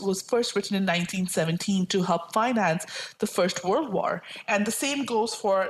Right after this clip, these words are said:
U S as well. Their first Income Tax Act was written to finance the World War. So the economies, the countries have changed. Globalization has brought in changes. What has happened is that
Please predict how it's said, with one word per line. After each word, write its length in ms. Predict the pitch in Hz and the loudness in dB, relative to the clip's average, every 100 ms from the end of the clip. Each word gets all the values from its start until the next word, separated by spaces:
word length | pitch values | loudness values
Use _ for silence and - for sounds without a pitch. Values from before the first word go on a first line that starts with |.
| 190 | -4
U 140 | 202 190 | -4 -4
S 140 | 196 | -2
as 160 | 175 - | -2 0
well. 220 | 190 165 | 2 2
Their 260 | 170 175 180 | 0 -2 -2
first 400 | - 254 254 254 | 0 0 0 0
Income 280 | 214 - 208 | -4 -2 -4
Tax 320 | 208 190 - | -2 -2 0
Act 280 | 185 180 - | 0 0 -2
was 180 | 185 | -2
written 280 | 185 - 196 | -2 -4 -4
to 220 | - 196 185 | -2 -2 0
finance 500 | 202 170 170 170 - | 2 4 4 0 -2
the 100 | 190 | 0
World 320 | 214 254 - | 2 0 0
War. 260 | - - - - - - | -2 -2 -6 -10 -10 -8
So 480 | - 339 311 214 214 | -4 0 0 0 -2
the 240 | 311 311 | -2 0
economies, 680 | 269 - 302 311 302 311 311 | -4 0 2 2 2 0 -2
the 140 | 247 | -2
countries 560 | 254 277 262 277 277 269 | 0 2 2 2 2 2
have 260 | - 233 220 | 0 0 0
changed. 580 | - 254 247 247 - | -2 0 2 0 0
Globalization 760 | 214 233 226 214 214 220 226 233 | 0 2 4 2 2 0 0 0
has 180 | 220 202 | 0 0
brought 280 | - 208 196 | 0 0 2
in 100 | 190 | 0
changes. 560 | - 254 262 180 170 - - - - | 0 0 0 0 0 -4 -10 -12 -14
What 260 | 196 269 349 | -2 0 2
has 180 | 359 - | 0 -2
happened 420 | 233 226 240 226 | -2 -2 -2 -4
is 280 | 208 208 - | -2 -2 0
that 280 | 190 185 | 0 0